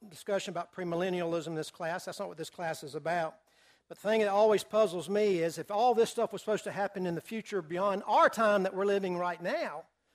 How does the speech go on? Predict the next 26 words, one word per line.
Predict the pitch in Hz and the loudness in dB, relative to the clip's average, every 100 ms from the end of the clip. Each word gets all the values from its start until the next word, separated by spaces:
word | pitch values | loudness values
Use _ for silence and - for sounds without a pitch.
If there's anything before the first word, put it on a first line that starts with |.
| _ _ _ _ _ | _ _ _ _ _
what | - 302 | -14 -6
comfort | 214 320 196 170 | -2 -2 -2 -4
would | 160 | -4
that | 175 170 | -6 -6
be | 196 | -6
to | 175 | -4
any | 226 | -6
Christians | - 226 220 208 | -4 -4 -4 -6
in | 202 | -8
the | 170 | -8
first | 214 220 | -8 -8
century? | - 214 - 156 - _ _ _ _ _ _ _ _ _ _ _ | -6 -8 -8 -16 -20 _ _ _ _ _ _ _ _ _ _ _
All | - 143 196 | -16 -8 -8
this | 185 | -4
talk | 196 196 202 | 0 0 0
about | 180 185 | -4 -4
Russia | 170 196 - 170 143 | 0 0 0 -6 -10
and | 143 | -8
all | 165 170 | -8 -6
this | 170 | -8
talk | 190 180 190 | -6 -6 -6
about | 165 180 | -10 -8
China | - 180 175 170 147 131 | -8 -4 -2 -2 -4 -6
and | 131 | -8
talking | 175 165 165 | -8 -8 -10
about, | 160 170 165 | -6 -4 -6